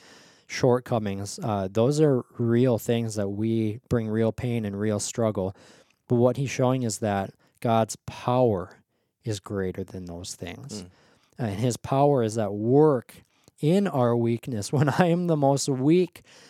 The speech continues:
Speaker 1: uh, that is when his power shines brightest. Uh, I heard,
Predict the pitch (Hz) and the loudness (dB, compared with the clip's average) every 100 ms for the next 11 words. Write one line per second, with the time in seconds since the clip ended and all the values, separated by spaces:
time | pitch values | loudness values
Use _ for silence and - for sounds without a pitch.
0 | _ - 120 110 104 117 123 131 127 117 | _ -2 2 2 2 2 2 0 -4 -4
1 | 104 - 113 110 - 107 101 - 113 113 | -4 -4 -2 -2 -4 -6 -8 -8 -4 -2
2 | 117 98 - - _ _ _ _ - 120 | -2 -6 -10 -14 _ _ _ _ -12 -6
3 | 104 104 123 104 139 139 135 135 143 | -4 -2 -2 0 0 2 2 -2 -4